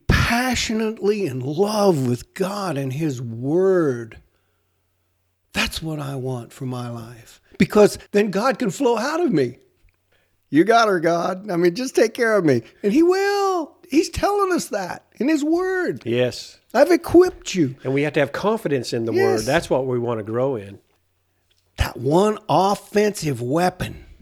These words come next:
Speaker 1: that sword of the Spirit. It talks about it here in these next verses.
Speaker 2: Well, let's just read on. "For we do not wrestle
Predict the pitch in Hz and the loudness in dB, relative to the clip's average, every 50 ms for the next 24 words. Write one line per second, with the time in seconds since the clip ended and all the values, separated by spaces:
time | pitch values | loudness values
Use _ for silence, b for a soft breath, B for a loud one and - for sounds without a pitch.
0 | _ _ _ _ _ _ - 107 123 - - - - - - - 202 202 208 214 | _ _ _ _ _ _ -8 -8 -8 -8 -10 -12 -12 -10 0 4 8 8 8 8
1 | 214 202 196 185 202 - - - - - _ - 160 160 160 143 123 107 - _ | 8 6 6 4 4 0 -2 -8 -14 -14 _ -4 -2 -2 -2 -4 -4 -8 -12 _
2 | _ _ - - _ _ _ _ _ _ _ _ - 143 - - - 156 156 - | _ _ -20 -20 _ _ _ _ _ _ _ _ -4 -4 -2 -2 -4 -4 -4 -6
3 | - - 110 120 123 123 120 120 110 120 131 120 120 117 117 107 110 127 120 117 | -8 -8 -6 -6 -6 -6 -6 -8 -6 -4 -4 -4 -4 -6 -8 -8 -8 -10 -10 -10
4 | - - - 131 127 123 120 - - 117 120 - - - - _ 180 185 160 147 | -12 -16 -14 -14 -14 -12 -14 -14 -16 -18 -18 -18 -20 -20 -20 _ -18 -12 -4 -2
5 | 165 175 170 170 147 127 143 139 131 123 117 110 104 - _ _ _ - - 160 | 0 0 0 -2 -2 -2 -2 -2 -2 -2 -4 -6 -10 -12 _ _ _ 2 4 6
6 | 156 151 160 190 226 247 226 196 185 165 160 165 165 143 135 135 151 170 185 175 | 6 6 6 4 4 2 2 2 2 4 4 2 2 2 2 2 4 4 2 2
7 | - - 120 | -2 -10 -14